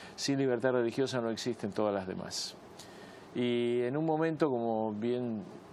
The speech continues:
vos decías, en donde el mundo secular avanza y trata de sacar a Dios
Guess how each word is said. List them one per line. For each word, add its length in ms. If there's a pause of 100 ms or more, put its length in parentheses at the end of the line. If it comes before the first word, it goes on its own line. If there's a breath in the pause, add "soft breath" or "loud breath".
(340)
vos 200
decías, 580
en 180
donde 600 (640 loud breath)
el 120
mundo 800 (600)
secular 1000
avanza 840 (500 loud breath)
y 140
trata 500
de 340
sacar 840 (180)
a 160
Dios 580